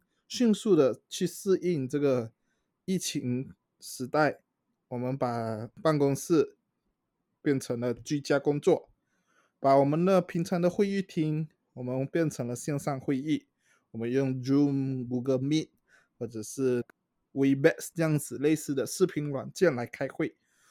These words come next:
这个在过去基本上是很少很少被人用到的，大家都习惯了面对面的讲话，面对面的进行交谈讨论。但是一场疫情，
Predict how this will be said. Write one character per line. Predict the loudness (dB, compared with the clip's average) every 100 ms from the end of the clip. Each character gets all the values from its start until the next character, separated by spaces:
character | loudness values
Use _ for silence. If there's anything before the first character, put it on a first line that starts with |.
| _ _ _
这 | 0
个 | 2
在 | 2
过 | 2 0
去 | 0 0
基 | -2 -2
本 | -2 -2
上 | -2 -2
是 | -2
很 | -2 -4
少 | -4 -6 -4
很 | -6
少 | -6 -6
被 | -2
人 | -2 -2
用 | -4 -4
到 | -4 -4
的， | -8 _ _ _ _ _ _ _ _ _ _
大 | 2
家 | 4 4
都 | 4
习 | 4 0
惯 | 2 4
了 | 4
面 | 4 4 4
对 | 4 2
面 | 2 -2
的 | -4
讲 | -8 -14
话， | _ -2
面 | 0 -2
对 | 0 -2
面 | 0 -2
的 | -4
进 | -4 -2 -2
行 | -4 -4 -4 -4 -6 _ -4
交 | 0 0
谈 | -2 -6 -6 -10 -10
讨 | -10 0
论。 | 4 2 2 _ _ _ _
但 | -4
是 | 0
一 | 0
场 | -2 -4
疫 | -2
情， | -2 -2 -4 -4